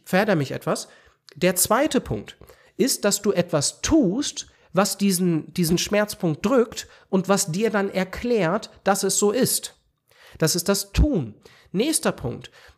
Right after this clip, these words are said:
Du bekommst ein Ergebnis auf der Waage oder nach einer Woche oder nach einem Urlaub oder irgendwann stellst du dich wieder auf die Waage und hast ein Ergebnis. Du wolltest vielleicht was anderes, hast doch Dinge getan und dann kommt ein anderes Ergebnis und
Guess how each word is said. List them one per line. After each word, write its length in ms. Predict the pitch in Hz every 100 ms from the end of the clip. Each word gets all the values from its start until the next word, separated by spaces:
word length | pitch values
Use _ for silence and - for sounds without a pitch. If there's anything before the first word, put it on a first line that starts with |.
| _
Du 100 | 208
bekommst 540 | 214 233 233 240 -
ein 260 | - 180 165
Ergebnis 1160 | 135 120 - 262 330 330 139 143 226 - - _
auf 160 | 143 -
der 180 | 120 127
Waage 640 | 196 196 196 190 190 202
oder 200 | 156 139
nach 200 | 123 117
einer 200 | 131 135
Woche 460 | 196 190 180 180 180
oder 180 | 156 123
nach 200 | 117 -
einem 140 | 139 -
Urlaub 640 | 196 196 185 180 190 190
oder 200 | 147 135
irgendwann 340 | 147 165 156
stellst 280 | 139 156 147
du 40 | 151
dich 100 | 135
wieder 120 | 131
auf 80 | 123
die 120 | 143
Waage 200 | 208 185
und 100 | 156
hast 160 | 151
ein 100 | 139
Ergebnis. 640 | 123 127 208 220 226 - - - _ _ _ _ _ _ _ - - - - -
Du 160 | 170
wolltest 340 | 147 202 214 196
vielleicht 300 | 185 175 165
was 120 | 131
anderes, 380 | - 247 220 -
hast 140 | -
doch 100 | -
Dinge 260 | - 156 131
getan 400 | 127 - 262 240
und 100 | 190
dann 120 | 165
kommt 160 | 180 165
ein 80 |
anderes 320 | 151 233 226 220
Ergebnis 600 | 202 165 190 165 185 - - - -
und 240 | 170 165